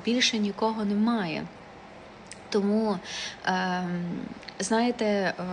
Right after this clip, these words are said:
тут уже і відпадає питання, чи потрібно молитися Марії, чи ні. Марія в Біблії, вона є благословенна, вона є покірна Богові, вона є приклад віри, смиренності. І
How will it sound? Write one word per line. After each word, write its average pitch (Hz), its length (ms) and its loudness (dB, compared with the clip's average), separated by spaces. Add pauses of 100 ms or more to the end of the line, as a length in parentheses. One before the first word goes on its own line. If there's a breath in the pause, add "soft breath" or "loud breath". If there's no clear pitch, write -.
(760)
тут 247 220 4
уже 233 160 2
і 220 140 2
відпадає 214 680 0
питання, 180 680 0
чи - 120 -2
потрібно 202 500 4
молитися 185 600 0
Марії, 180 420 0
чи - 180 0
ні. 180 300 0
Марія 285 340 0
в 233 40 0
Біблії, 226 600 0 (280 loud breath)
вона 294 180 2
є 359 120 0
благословенна, 277 880 2
вона 226 180 2
є 269 100 2
покірна 247 500 0
Богові, 220 640 2
вона 220 160 0
є 254 100 0
приклад 262 360 0 (160)
віри, 190 480 2
смиренності. 202 1080 0 (400 loud breath)
І 208 320 4